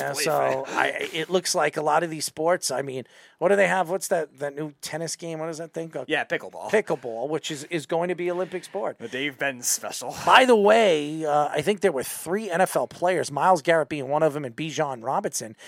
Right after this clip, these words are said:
Speaker 1: They went in and they bought, I think, three, uh, two other, two other players, two N F L players,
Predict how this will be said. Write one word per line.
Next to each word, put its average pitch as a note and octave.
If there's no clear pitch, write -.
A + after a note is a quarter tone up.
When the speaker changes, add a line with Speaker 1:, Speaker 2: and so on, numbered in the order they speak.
Speaker 1:
They D3
went F3+
in D#3+
and C#3+
they C3
bought, C#3+
I C3+
think, F3+
three, F3+
uh, E3
two G3
other, D3
two G3+
other E3
players, E3+
two F3
N E3
F D3
L C#3+
players, D3